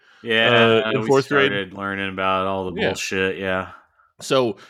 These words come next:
Speaker 2: yeah, for us, it was, like, fourth, fourth grade was state history, and then fifth grade was U S history, and then sixth grade was, like, world history. Um, and, uh, that's a strikeout. That's the end of the inning. Um,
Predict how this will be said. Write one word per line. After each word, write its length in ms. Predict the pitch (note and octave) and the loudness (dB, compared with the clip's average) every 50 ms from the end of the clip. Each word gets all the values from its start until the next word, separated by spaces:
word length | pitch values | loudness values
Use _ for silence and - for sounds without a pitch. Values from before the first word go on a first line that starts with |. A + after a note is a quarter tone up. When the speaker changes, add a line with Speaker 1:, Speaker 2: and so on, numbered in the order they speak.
| _ - | _ -6
Speaker 2:
yeah, 200 | D3+ C#3 G#2+ - | -4 -4 -4 -4
for 200 | - C#3 C#3+ D3+ | -4 -4 0 0
us, 220 | D3 C#3+ - - | 0 0 -2 -4
it 20 | C3+ | -8
was, 140 | C3 B2 A#2 | -8 -6 -6
like, 200 | A#2 A2 G#2+ - | -6 -6 -8 -10
fourth, 340 | - - C#3 C3+ C3 B2+ - | -8 -2 0 2 2 0 -2
fourth 420 | - - - - E3 D#3+ D#3 - | -8 -20 -12 -6 -4 -4 -4 -4
grade 180 | - D#3+ D3+ C3 | -6 -6 -6 -4
was 120 | B2+ B2 | -6 -6
state 300 | - - - D3 C#3 A#2+ | -8 -6 -6 -6 -6 -4
history, 540 | C3+ C3+ B2 - - C3+ C3 B2 A#2 A#2 A2 | -6 -6 -6 -6 -8 -8 -8 -6 -6 -8 -8
and 100 | G2+ G2 | -8 -8
then 140 | G2+ G2 F#2+ - - - - - | -8 -10 -10 -12 -18 -20 -20 -20
fifth 260 | _ - D3+ C#3 - - | _ -4 -4 -4 -4 -2
grade 220 | C#3+ B2+ B2 A2+ | -2 -2 0 -2
was 140 | A2 A2 A2+ | -4 -6 -6
U 160 | A#2 B2 B2+ | -4 -2 0
S 160 | C3 B2+ - | 0 0 -2
history, 380 | - C#3 - - - B2+ A#2+ A2+ | -4 -6 -6 -6 -6 -4 -2 -2
and 100 | A2 G#2+ | -2 -4
then 100 | G2+ G2 | -6 -8
sixth 320 | - - C3+ A#2+ - - | -8 -8 -8 -8 -8 -6
grade 220 | - A#2 A2 G2+ G2 | -4 -4 -4 -4 -4
was, 240 | G2 F#2+ - - - - - - - _ _ - | -6 -8 -8 -10 -16 -20 -20 -20 -20 _ _ -12
like, 120 | G#2 G2+ | -12 -10
world 260 | F#2+ A2+ D#3 D#3+ C#3 A2+ | -6 -2 -2 0 0 -2
history. 320 | A2+ G#2 - - F#2+ - _ _ _ _ _ _ _ _ _ - | -4 -6 -8 -12 -14 -16 _ _ _ _ _ _ _ _ _ -2
Um, 500 | B2+ A#2+ A#2+ A#2 A2 G#2+ G#2+ G#2 G#2 - _ _ _ _ _ _ _ _ | 0 0 2 2 0 -2 -6 -8 -12 -14 _ _ _ _ _ _ _ _
and, 460 | - C3 C3 C3 B2+ B2+ B2+ B2 A2+ B2+ | -4 -2 -2 0 -2 -2 -2 -2 0 0
uh, 600 | B2 A#2+ A#2+ A#2 A2+ A2 G#2+ G#2 G2+ G2+ G2 - - _ | 2 2 2 2 2 2 0 0 -2 -4 -6 -10 -10 _
that's 220 | - A2+ B2+ - | -4 -4 -4 -4
a 20 | - | -6
strikeout. 580 | - - - G#2+ G2 F2+ - G2 G2+ A#2 C3 - _ | -12 -10 -8 -8 -8 -6 -4 -2 -2 -2 -4 -6 _
That's 220 | - A2 A#2 - - | -10 -10 -10 -8 -8
the 80 | A#2 | -8
end 120 | G#2+ G#2 G#2 | -8 -8 -8
of 40 | G2 | -8
the 100 | F#2+ F#2+ | -8 -6
inning. 220 | F#2+ F#2+ A2 C3+ - _ _ - - - - _ _ _ | -6 -6 -6 -8 -10 _ _ -20 -20 -20 -20 _ _ _
Um, 520 | - C3 B2 A#2+ A#2 A2 G2+ G2+ F#2+ F2 | -2 0 2 2 2 0 -2 -6 -8 -10